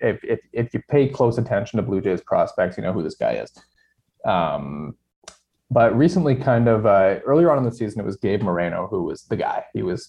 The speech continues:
hitting everything double A. He's a catcher. It's insane. Putting up Vladdy-esque numbers from behind the plate. That's wild. Now, Gabe Moreno's injured. Aroldis Martinez has become the guy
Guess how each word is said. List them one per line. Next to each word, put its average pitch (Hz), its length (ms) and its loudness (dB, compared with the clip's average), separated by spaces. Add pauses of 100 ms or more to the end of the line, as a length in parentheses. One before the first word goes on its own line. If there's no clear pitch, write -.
(100)
hitting 127 240 2
everything 107 400 2
double 98 300 2
A. 95 120 2
He's 90 120 -2
a 87 60 -10
catcher. 101 420 -4
It's 107 140 -6
insane. 98 680 -6
Putting 117 160 0
up 107 120 -2
Vladdy-esque 107 920 -2
numbers 101 720 -6 (420)
from 123 140 0
behind 117 260 2
the 104 60 0
plate. 104 280 -2
That's 113 200 0 (180)
wild. 107 400 -8 (420)
Now, 107 220 2
Gabe 110 240 2
Moreno's 104 460 2
injured. 101 560 -2 (160)
Aroldis 113 340 2
Martinez 101 560 0
has 104 140 -8
become 101 320 -4
the - 100 -8
guy 92 320 -4